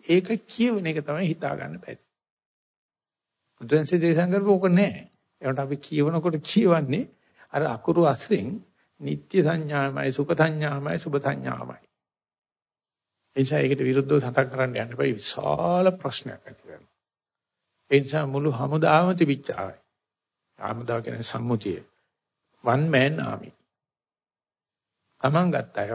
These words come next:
කොයි මොනවා වුණත් මම යනවා. ඔය වක්කාරේ තියෙද්දි, කම්මැලිකම තියෙද්දි, නීරසකම තියෙද්දි මේ සිද්ධ වෙන්නේ පුද්ගලයාගේ ලකුණු පොදු බවටපත් වීම නැත්නම් හැඳි ගෑවෙන එකයි. මම මේ හැඳි ගෑවුණාට සතිය කැඩෙන්නේ නැහැ කියන එක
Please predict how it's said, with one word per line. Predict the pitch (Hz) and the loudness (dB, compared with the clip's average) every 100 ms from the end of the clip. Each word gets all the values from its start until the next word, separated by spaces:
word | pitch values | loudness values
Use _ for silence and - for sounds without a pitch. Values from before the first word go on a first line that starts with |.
| 127 | -6
කොයි | 139 127 | -6 -2
මොනවා | 139 175 202 | 2 4 4
වුණත් | 131 120 135 | 2 -6 -4
මම | 135 131 | -4 -4
යනවා. | 117 117 185 - _ _ _ _ | -4 -4 -6 -10 _ _ _ _
ඔය | 139 | 2
වක්කාරේ | 127 123 - - 139 135 | 2 0 -4 0 2 2
තියෙද්දි, | 123 120 131 170 240 - _ _ _ | 0 -2 -2 -2 -2 -6 _ _ _
කම්මැලිකම | - 135 135 135 135 120 | -6 -2 0 0 -2 -6
තියෙද්දි, | 120 123 123 175 269 - _ _ _ | -4 -4 -2 -4 -6 -8 _ _ _
නීරසකම | 135 135 139 139 - 127 | -4 0 0 0 -2 -2
තියෙද්දි | 117 123 120 120 196 311 - _ | -2 0 0 0 -4 -6 -10 _
මේ | 151 165 | 0 0
සිද්ධ | 170 170 151 | 2 0 0
වෙන්නේ | 143 143 | 0 0
පුද්ගලයාගේ | 143 139 135 131 127 | -2 0 0 0 -2
ලකුණු | 123 123 131 123 _ _ _ _ _ | -4 -6 -8 -8 _ _ _ _ _
පොදු | 117 120 | -2 0
බවටපත් | 123 131 135 139 135 | 4 4 4 0 -2
වීම | 156 151 | -2 -2
නැත්නම් | 139 127 | 0 -2
හැඳි | 110 113 135 | -2 0 2
ගෑවෙන | 139 147 151 | 4 2 0
එකයි. | 151 147 247 302 - _ _ _ | -2 -2 -4 -6 -12 _ _ _
මම | 143 | -4
මේ | 165 135 | 0 0
හැඳි | 123 139 | 0 0
ගෑවුණාට | 190 196 175 170 180 180 | 2 4 2 2 2 2
සතිය | 160 160 165 | 2 2 4
කැඩෙන්නේ | 160 156 151 151 | 4 4 2 2
නැහැ | 147 143 143 | 2 2 -2
කියන | 143 139 | -4 -6
එක | 139 | -2